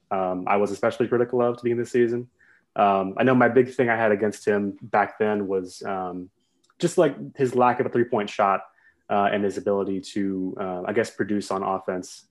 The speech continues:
um, beyond some of those, like, athletic plays, the rim and that kind of stuff. And,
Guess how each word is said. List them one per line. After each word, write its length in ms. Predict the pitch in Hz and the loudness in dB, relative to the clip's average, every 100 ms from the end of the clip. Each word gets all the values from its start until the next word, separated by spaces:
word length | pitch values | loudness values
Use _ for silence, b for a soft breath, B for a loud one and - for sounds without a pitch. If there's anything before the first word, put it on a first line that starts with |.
| - | -6
um, 420 | 98 95 92 92 _ - - 113 | -4 -4 -6 -10 _ -20 -12 -2
beyond 360 | 104 101 95 | 0 0 -2
some 140 | 90 98 | -4 -6
of 60 | |
those, 260 | 95 95 - | -2 -4 -4
like, 100 | 92 | -8
athletic 360 | - - 87 - | -6 -6 -8 -6
plays, 280 | 95 92 85 | -4 -4 -4
the 80 | 92 | -6
rim 180 | 92 | -4
and 80 | 90 | -4
that 100 | 92 | -8
kind 180 | - 90 | -8 -10
of 60 | 87 | -8
stuff. 320 | - 92 - | -4 -6 -6
And, 140 | 90 | -14